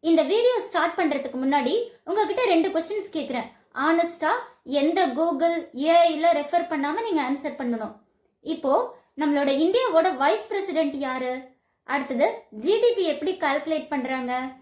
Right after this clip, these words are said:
And then கீழடி எங்க இருக்கு? இந்த மூணு கொஸ்டின்ஸ்க்கும் ஆன்சர் தெரிஞ்சதுன்னா எனக்கு கமெண்ட்ல சொல்லுங்க. யாரும் எதையும் பார்த்து எழுதக்கூடாது,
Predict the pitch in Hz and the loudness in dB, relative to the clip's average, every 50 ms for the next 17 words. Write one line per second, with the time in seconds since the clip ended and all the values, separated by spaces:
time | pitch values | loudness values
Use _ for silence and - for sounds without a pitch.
0 | _ _ _ - 247 262 262 240 247 294 262 240 - - - _ - 349 392 440 | _ _ _ -6 -4 -2 0 2 2 0 0 0 -4 -8 -14 _ -2 0 2 2
1 | 453 440 427 311 330 302 277 285 277 320 311 285 - - 277 277 269 277 269 - | 4 2 2 2 2 0 0 0 0 0 0 -2 -2 -2 -2 0 0 -2 -4 -8
2 | - _ _ _ - 254 254 247 240 247 269 320 349 349 294 - 262 262 - 330 | -16 _ _ _ -8 -4 -2 0 0 2 2 2 2 2 0 -2 -4 -4 -4 -4
3 | 339 330 - - - 349 370 - 262 277 302 320 320 339 - - - 254 254 262 | -4 -4 -4 -4 -4 -2 0 0 0 0 0 0 0 -2 -2 -2 -2 -4 -4 -2
4 | 247 254 220 240 262 349 480 - - _ _ _ _ - 277 294 277 262 269 392 | -4 -4 -4 -2 -2 -4 -4 -6 -12 _ _ _ _ -4 -2 -2 -2 -2 -2 -2
5 | 494 494 480 - 330 285 294 294 277 277 294 349 440 440 - 285 254 240 226 233 | -4 -4 -2 0 0 2 2 2 2 2 0 0 0 0 -2 -4 -2 -2 -2 -2
6 | 233 254 415 480 - - - _ _ _ _ - 240 277 262 269 311 453 480 - | 0 0 -2 -2 -4 -8 -18 _ _ _ _ -8 -4 0 2 2 2 2 0 -2
7 | - 277 277 254 320 370 359 320 - 262 262 285 285 320 277 254 247 240 254 247 | -4 -4 -2 -2 -2 -2 -4 -4 -4 -4 -6 -6 -4 -4 -4 -2 -2 -4 -4 -4
8 | 247 240 240 240 233 233 392 | -4 -2 -2 -2 -2 -2 -4